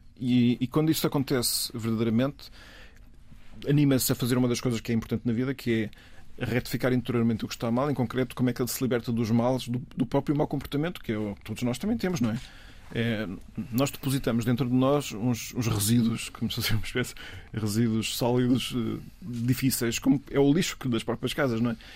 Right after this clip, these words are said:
Só que às vezes ficam dentro de nós e a gente não sabe expulsar aquilo cá para fora. E, e, e nós não nos salvamos a nós próprios, nós não nos curamos a nós próprios. Quando um jovem sabe que Deus cura e,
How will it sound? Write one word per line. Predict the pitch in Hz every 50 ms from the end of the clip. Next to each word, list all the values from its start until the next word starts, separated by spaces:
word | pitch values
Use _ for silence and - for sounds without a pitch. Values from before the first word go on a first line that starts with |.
| - - -
Só | - - 165 131
que | 156
às | 139
vezes | 160 151 -
ficam | - 160 - 165 160 160 143
dentro | 139 156 147 - 143
de | 143
nós | 151 156 160 160
e |
a | 156
gente | 160 160
não | 160 156 160
sabe | 151 - - 175 202 220
expulsar | 202 - - - 117 110 - 117 107 101
aquilo | 95 - 110 104
cá | - 101
para | 101 107
fora. | 101 - 101 101 - - - - - - - - - - - - - - - - - -
E, | 160 160 - - 143 151 135 - -
e, | 139
e | 151
nós | 151 185 190 170
não | 185
nos | 180 165 -
salvamos | - 165 156 160 175 165 151
a | 156
nós | 156 143 -
próprios, | - 196 151 123
nós | 151 175 170
não | 151 165 170 175
nos | 160 - -
curamos | - - 143 147 156 175 151 131
a |
nós | 127 117 110
próprios. | - - 110 101 - - 95 - - - - - - - - - - - - - - - - - - - - - -
Quando | - 165 165 156 131 143 147 147 147 - -
um | 139 139
jovem | 127 147 170 165 175 160
sabe | - - - 165 151 -
que | - -
Deus | 120 143 160 156 -
cura | - - - 175 175 135 127
e, | 127